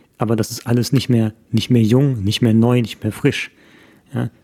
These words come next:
hundert Prozent aller Menschen sind online. Hundert Prozent aller Menschen haben ein Smartphone. Es gibt, ja, es sind nicht ganz hundert Prozent,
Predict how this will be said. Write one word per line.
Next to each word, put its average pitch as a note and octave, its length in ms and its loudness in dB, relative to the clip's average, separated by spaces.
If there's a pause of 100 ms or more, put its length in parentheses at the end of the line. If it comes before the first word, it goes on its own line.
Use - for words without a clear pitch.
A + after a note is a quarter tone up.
(120)
hundert E3 280 2
Prozent C3+ 400 -2
aller B2 180 0
Menschen A#2+ 400 0
sind B2+ 280 0
online. A2+ 440 -4
Hundert C#3 300 2
Prozent A#2+ 340 0
aller A2+ 160 -2
Menschen G#2+ 320 -2
haben A2+ 100 -2
ein G#2+ 80 -2
Smartphone. A#2 480 -6
Es - 140 -6
gibt, D3+ 240 -2 (580)
ja, G2 220 -10
es G#2+ 100 -12
sind C#3 100 -4
nicht A2+ 140 -6
ganz G#2+ 160 -4
hundert A2+ 220 0
Prozent, C3 400 -2